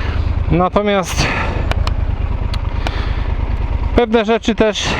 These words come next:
damy na jedynce może, żeby go zahamować, właśnie. Dobrze. Tak samo pewne rzeczy jak ta,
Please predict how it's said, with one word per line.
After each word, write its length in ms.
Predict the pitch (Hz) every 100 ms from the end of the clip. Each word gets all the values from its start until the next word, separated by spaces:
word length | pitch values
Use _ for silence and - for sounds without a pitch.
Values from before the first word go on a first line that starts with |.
| - - - - - - -
damy 200 | 190 196
na 100 | 185
jedynce 440 | 180 170 175 - 175
może, 380 | 160 160 202 202 - - - - - - - - - - -
żeby 220 | 139 160
go 100 | 156
zahamować, 600 | 151 135 139 117 110 113
właśnie. 520 | - 117 - - - - - - - - - - -
Dobrze. 420 | 64 60 - - - - - - - - - - - - - - - - - - - - - -
Tak 140 | 202
samo 220 | - 214 214
pewne 320 | 233 214 202
rzeczy 220 | 202 220
jak 160 | 190 -
ta, 220 | 196